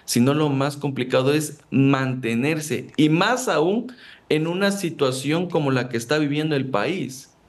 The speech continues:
en la cual el presidente está completando periodo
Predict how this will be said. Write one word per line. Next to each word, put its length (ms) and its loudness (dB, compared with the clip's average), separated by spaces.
en 180 2
la 200 -2
cual 420 0
el 240 0
presidente 880 0
está 380 -2
completando 840 -2
periodo 540 -2